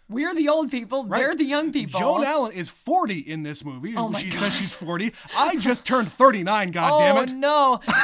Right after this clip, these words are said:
Speaker 1: Um, but yeah, so we're looking at what teenagers and kids and people, and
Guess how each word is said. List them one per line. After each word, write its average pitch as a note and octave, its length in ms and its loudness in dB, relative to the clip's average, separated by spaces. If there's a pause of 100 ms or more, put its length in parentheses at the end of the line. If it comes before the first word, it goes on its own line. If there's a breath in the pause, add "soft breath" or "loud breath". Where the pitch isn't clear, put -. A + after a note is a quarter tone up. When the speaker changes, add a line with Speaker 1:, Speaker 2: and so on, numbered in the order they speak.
(120)
Speaker 1:
Um, - 640 2
but F#4 180 -4
yeah, G4+ 240 -2
so D4+ 200 -4
we're D#4+ 180 -6
looking D4 420 -8
at A3+ 140 -8
what A3 320 -6
teenagers G3+ 840 -8
and F3+ 220 -12
kids G3+ 500 -10
and G3+ 140 -8
people, G3+ 260 -8
and A3+ 120 -6